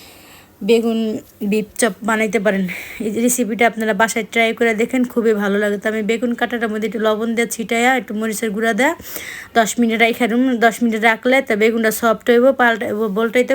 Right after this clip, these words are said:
খুব সহজ হইব। আর যদি আপনি টাটকা বলটাইতে যান, বেগুনটা ভাঙা যাবে গা। তাহলে আমি দশ মিনিট এভাবে করে রাইখা দিব। তাই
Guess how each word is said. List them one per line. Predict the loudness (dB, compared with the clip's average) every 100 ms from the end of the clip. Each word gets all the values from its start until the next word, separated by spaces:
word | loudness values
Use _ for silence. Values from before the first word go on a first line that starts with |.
| -2
খুব | -6 -2
সহজ | 0 2 0 0
হইব। | -2 -4 -10 -18 -16 -10 0
আর | 2 2
যদি | 2
আপনি | 0 2 2
টাটকা | 2 2 2
বলটাইতে | 4 4 4 2 2
যান, | 2 4
বেগুনটা | 2 4 2 2
ভাঙা | 2 0 0 0
যাবে | 0 0
গা। | -4 -4
তাহলে | -2 0
আমি | 0 2
দশ | 0 0 -2
মিনিট | 0 0
এভাবে | 0 0 -2 0
করে | 2 2
রাইখা | 2 0 -2
দিব। | -4 -6 -10 -18 -20 -16
তাই | -4